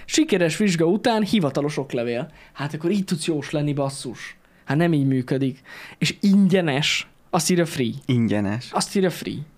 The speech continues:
Speaker 1: Hát de hogy? Miért éri meg nekik az? Ezek hülyék.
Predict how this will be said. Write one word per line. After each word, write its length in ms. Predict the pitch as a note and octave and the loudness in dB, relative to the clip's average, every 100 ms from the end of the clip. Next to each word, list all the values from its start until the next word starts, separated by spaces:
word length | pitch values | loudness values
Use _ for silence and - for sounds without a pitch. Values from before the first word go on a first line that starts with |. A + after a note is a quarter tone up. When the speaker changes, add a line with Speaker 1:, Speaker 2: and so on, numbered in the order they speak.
| _ - | _ -6
Speaker 1:
Hát 120 | G3+ | -2
de 60 | A3+ | -2
hogy? 220 | G2 D2+ | -2 -2
Miért 240 | D3+ F#3+ | 0 2
éri 180 | F#3 F#3 | 2 2
meg 160 | F3+ F3+ | 2 0
nekik 320 | E3+ D3+ - | -2 -4 -8
az? 220 | - - - - - _ _ - - - - - - | -8 -2 -2 -2 -6 _ _ -20 -20 -20 -20 -20 -6
Ezek 260 | F#3+ F#3+ | -4 -4
hülyék. 500 | - D2 - - - | -8 -6 -8 -10 -20